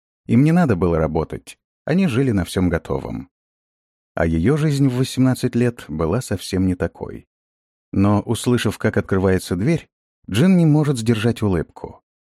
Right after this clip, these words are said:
Здорово снова встретиться с Марти, и Робби очень рад его возвращению в Эдинбург. Она оглядывает гостиную.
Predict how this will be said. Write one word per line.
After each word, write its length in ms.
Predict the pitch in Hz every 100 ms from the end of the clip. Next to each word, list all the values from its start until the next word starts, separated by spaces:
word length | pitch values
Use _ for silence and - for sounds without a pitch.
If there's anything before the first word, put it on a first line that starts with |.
| _ _ _ -
Здорово 460 | 98 135 175 110
снова 420 | 98 107 139 143 143
встретиться 540 | - - 110 104 101
с 100 | -
Марти, 540 | 90 78 - - - _ _ _ _
и 100 | -
Робби 240 | 90 135 117
очень 380 | - 127 135 127
рад 240 | 117 -
его 180 | 80 80
возвращению 680 | 80 80 80 - 101 101 87
в 80 | 85
Эдинбург. 640 | 87 80 71 - - _ _ _ _ _ _ _
Она 220 | 85 107
оглядывает 420 | 123 117 107 113
гостиную. 760 | 107 104 - 80 73 69 64